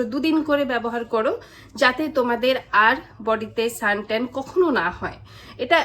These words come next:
মেনটেন করে বডি স্কিনটাকে even করার জন্য, মেনটেন করে বডি স্কিনটাকে। এবার বলি কারা এটি ব্যবহার করবে না। যদি তোমরা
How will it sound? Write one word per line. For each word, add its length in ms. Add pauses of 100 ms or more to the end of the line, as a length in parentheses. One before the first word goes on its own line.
(200)
মেনটেন 420 (140)
করে 180
বডি 260
স্কিনটাকে 600 (180)
even 200 (120)
করার 320
জন্য, 180 (480)
মেনটেন 440 (140)
করে 160
বডি 280
স্কিনটাকে। 680 (1080)
এবার 300 (100)
বলি 200 (140)
কারা 220 (120)
এটি 200
ব্যবহার 440 (160)
করবে 320 (120)
না। 100 (800)
যদি 220
তোমরা 280